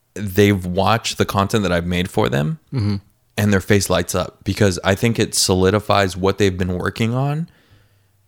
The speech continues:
Speaker 1: in a visual form.
Speaker 2: Mm.
Speaker 1: So I'll make a video and I'll show it to them, and they'll be like, "Wow." And I, for different businesses, not just Local Hub, but when I can transcend someone's,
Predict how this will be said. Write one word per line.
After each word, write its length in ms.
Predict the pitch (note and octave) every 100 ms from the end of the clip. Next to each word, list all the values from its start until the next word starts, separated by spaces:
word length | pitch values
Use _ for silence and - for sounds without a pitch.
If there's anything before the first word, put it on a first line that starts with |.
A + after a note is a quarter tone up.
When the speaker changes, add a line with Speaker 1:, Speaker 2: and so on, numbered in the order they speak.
| _
Speaker 1:
in 160 | B2+ C3+
a 60 | A#2
visual 380 | G#2 F#2+ F#2+
form. 400 | F2 - E2+ - - _ _ -
Speaker 2:
Mm. 100 | G#2 _
Speaker 1:
So 520 | - G2+ F#2+ F#2+ - _ _ _
I'll 160 | G#2+ A#2+
make 200 | C#3 B2+
a 60 |
video 760 | F2+ F#2+ G2+ G#2+ A2 A2+ A#2 A2+ _ _ _ _ _ -
and 160 | G#2
I'll 180 | F#2+ F#2
show 460 | - - F#2+ F#2+ A2
it 100 | A2
to 120 | B2
them, 280 | B2+ C#3 C#3
and 160 | F#2 G2
they'll 120 | F#2
be 120 | F#2
like, 300 | F2+ F2+ - - _ _ _ _ _ -
"Wow." 580 | F#2 F2+ D#2+ D#2+ - -
And 160 | G2+ G#2+
I, 140 | G#2+ G#2 - _ _ G#2
for 180 | - G2+
different 520 | F#2 F#2 C#3+ C#3 F#2+
businesses, 500 | F#2 F2+ E2+ F2 -
not 200 | G#2 B2
just 180 | G#2+ G2
Local 300 | F#2 F2+ F2+
Hub, 240 | - - _ - - -
but 320 | G2 F2+ - - _ _ -
when 220 | G2 F2+
I 200 | G2 A2+
can 380 | - B2 G#2+ -
transcend 720 | - G2+ G2+ F#2+ F#2 F#2+ G2+
someone's, 960 | - F#2+ F#2+ F#2+ F#2 F2+ E2+ - -